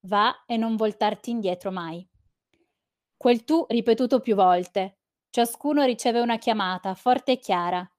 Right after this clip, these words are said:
Mai come oggi dobbiamo, per non perdere la testa, far sì che il mondo vada. È una canzone del gruppo artistico musicale dei Gerrosso, chiamato così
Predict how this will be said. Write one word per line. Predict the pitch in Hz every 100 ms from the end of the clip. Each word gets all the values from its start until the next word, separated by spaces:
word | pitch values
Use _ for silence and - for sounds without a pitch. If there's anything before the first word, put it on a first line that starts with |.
| _ _ _ _ _
Mai | 220 240 214 202
come | 214 208 220
oggi | 254 262
dobbiamo, | 220 196 220 202 202 196 _
per | 202 196
non | 196 196
perdere | 208 208 202 196
la | 185
testa, | 208 226 - 240 226 - _ _
far | - 220
sì | - 247
che | 226
il |
mondo | 220 220 208
vada. | 190 165 175 180 - _ _ _ _ _ _ _
È | - 254
una | 262
canzone | 254 254 247 285
del | 269 226
gruppo | 269 269
artistico | 233 226 233 220 - 202 202
musicale | 208 208 202 233 220 233 226
dei | 208
Gerrosso, | 196 214 202 175 170 - 190 185 - _ _ _
chiamato | 233 226 247 240
così | 233 226 233